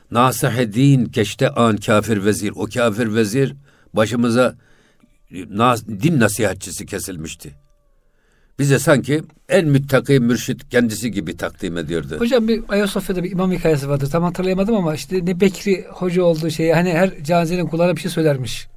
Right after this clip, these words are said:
Speaker 1: He.
Speaker 2: Bir hoca efendi de merak etmişler. Bir gün birisi hocam işte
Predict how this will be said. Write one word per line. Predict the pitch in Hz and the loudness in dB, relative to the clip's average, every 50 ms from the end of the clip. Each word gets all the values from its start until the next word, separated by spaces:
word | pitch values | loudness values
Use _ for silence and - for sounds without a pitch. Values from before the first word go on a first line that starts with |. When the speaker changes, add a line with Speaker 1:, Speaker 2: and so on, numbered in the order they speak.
| - - _ _ - | -20 -20 _ _ -16
Speaker 1:
He. | - - 95 80 67 - - - - - _ - | -12 -8 -8 -8 -8 -12 -16 -20 -20 -20 _ -6
Speaker 2:
Bir | 165 | -2
hoca | 147 160 165 170 | -2 0 0 0
efendi | 156 165 185 208 240 277 | 0 -2 -2 -4 -4 -2
de | 262 185 151 143 - - - - - - - - - - | -2 -2 -2 -2 0 0 0 2 2 0 0 -2 -2 -2
merak | 175 190 214 185 180 | 0 0 0 0 -2
etmişler. | - - - - - - 110 - - - - - - - - - - - - - - - - - | -4 -8 -10 -12 -12 -12 -12 -12 -12 -14 -16 -16 -18 -18 -20 -20 -20 -20 -18 -18 -18 -18 -10 -6
Bir | 208 | -2
gün | 196 196 190 | 0 0 2
birisi | 190 165 170 | 2 0 0
hocam | 160 165 180 190 190 185 | -2 -2 -2 -4 -4 -6
işte | - - - 165 160 160 | -8 -8 -6 -6 -6 -6